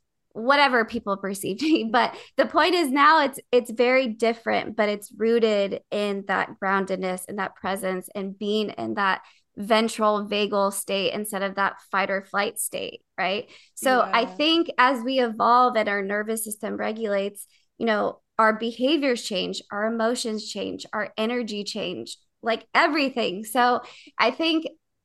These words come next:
Speaker 1: all three of us, like, we're here because we've really done the work, like, on ourselves,
Speaker 2: Yeah.
Speaker 1: and we continue to do the work. It's not arriving at any destination, like I talked about. Like, I tell my clients, like,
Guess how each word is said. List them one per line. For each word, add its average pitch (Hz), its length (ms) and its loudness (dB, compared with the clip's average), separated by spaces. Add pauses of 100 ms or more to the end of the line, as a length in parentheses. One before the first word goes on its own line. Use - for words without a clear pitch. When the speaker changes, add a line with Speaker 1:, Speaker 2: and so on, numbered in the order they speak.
(460)
Speaker 1:
all 262 200 8
three 311 260 2
of 254 100 2
us, 226 340 4
like, 214 240 -2
we're 240 220 0
here 240 380 2
because 220 480 -4
we've 214 180 -8
really 254 720 0 (320)
done 254 440 4 (140)
the 233 220 -2
work, 220 500 2
like, 196 180 -4
on 202 140 0
ourselves, 208 360 -2
Speaker 2:
Yeah. 214 40 -4
Speaker 1:
and 254 80 2
we 285 160 0
continue 330 600 2
to 262 100 -4
do 202 180 -4
the 202 120 -4
work. 190 280 -2
It's - 220 -12
not 269 260 2 (500)
arriving 220 800 2
at 202 300 0
any 208 240 -4
destination, 202 680 -6
like 202 200 -6
I 190 80 -6
talked 220 340 -8
about. 196 320 0
Like, 214 160 -8
I 202 80 -6
tell 214 220 -2
my 226 120 -2
clients, 226 520 -4
like, 214 160 -4